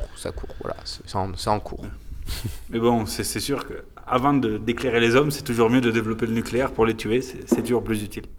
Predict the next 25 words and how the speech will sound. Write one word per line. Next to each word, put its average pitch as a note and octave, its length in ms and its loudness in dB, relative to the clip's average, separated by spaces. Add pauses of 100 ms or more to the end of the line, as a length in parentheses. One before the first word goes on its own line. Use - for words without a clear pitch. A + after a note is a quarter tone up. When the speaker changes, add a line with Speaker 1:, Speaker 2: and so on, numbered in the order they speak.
(120)
Speaker 1:
Exactement. C#3 880 8
Speaker 2:
Donc, - 40 -2
euh, - 720 -4
la, F3 80 6
la - 80 6
course F#3+ 280 6
à C#3 40 8
l'armement B2+ 420 6
est D3 80 6
donc D3+ 240 4
lancée A#2+ 460 0 (460)
entre A#2 320 -2
Russes G#2+ 520 2
et, - 240 -2 (180)
entre B2 240 0
Soviétiques, - 500 -2
pardon, G#2+ 240 -10 (300)
et D#3 180 -2
Américains. A#2 440 -4 (880)
Dans B2+ 180 4
cette, C#3+ 320 4
euh, G#2 220 2 (200)
ah, C#3+ 80 -2
États-Uniens, A#2 460 0
pardon. F#2+ 260 -10